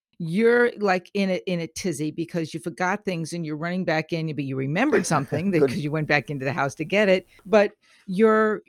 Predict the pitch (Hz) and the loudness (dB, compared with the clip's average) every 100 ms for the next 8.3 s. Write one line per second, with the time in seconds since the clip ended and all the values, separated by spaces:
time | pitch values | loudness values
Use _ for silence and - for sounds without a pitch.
0 | _ 185 202 208 196 226 269 214 165 190 | _ -6 -2 0 0 0 0 0 0 0
1 | 214 208 208 170 151 190 220 214 151 127 | 2 0 0 0 -2 0 0 -2 -4 -4
2 | 147 170 _ - 185 185 185 185 175 - | -6 -10 _ -2 -2 0 -2 -4 -6 -10
3 | - 196 196 180 - 180 156 147 147 190 | -8 4 6 6 6 6 8 6 6 4
4 | - 131 156 185 214 233 247 - 147 135 | 2 2 2 2 2 0 -2 2 4 4
5 | - 147 120 - 160 123 123 151 170 226 | 2 0 0 2 2 2 0 0 2 0
6 | 214 226 - 151 139 139 139 117 - - | 2 -2 2 4 4 2 -2 -2 -6 2
7 | 170 220 - 220 220 220 226 202 175 156 | 4 4 6 6 8 6 4 4 6 8
8 | 151 165 | 6 4